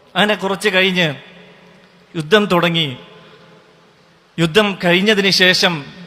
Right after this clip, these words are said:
ചില മയ്യത്തുകൾ ഇങ്ങനെ കൊണ്ടുവന്നു എന്നാണ്. അങ്ങനെ ഒരു മയ്യത്ത് കൊണ്ടുവരുമ്പോ ഒരു മനുഷ്യന്റെ തൊണ്ടയിൽ അമ്പ് തറച്ചിട്ടുണ്ട്.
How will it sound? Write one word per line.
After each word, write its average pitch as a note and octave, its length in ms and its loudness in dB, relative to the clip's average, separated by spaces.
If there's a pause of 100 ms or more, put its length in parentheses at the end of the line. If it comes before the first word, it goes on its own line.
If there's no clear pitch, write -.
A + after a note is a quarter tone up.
(160)
ചില G3 140 0
മയ്യത്തുകൾ G3 640 2
ഇങ്ങനെ F3 200 2
കൊണ്ടുവന്നു E3+ 520 0
എന്നാണ്. B2 260 -8 (760)
അങ്ങനെ A3+ 180 6
ഒരു A3 120 4
മയ്യത്ത് B3+ 480 4
കൊണ്ടുവരുമ്പോ A3 800 4 (640)
ഒരു G3 140 2
മനുഷ്യന്റെ A#3 600 2
തൊണ്ടയിൽ A3 500 4 (1080)
അമ്പ് A#3 400 4
തറച്ചിട്ടുണ്ട്. F#3+ 640 0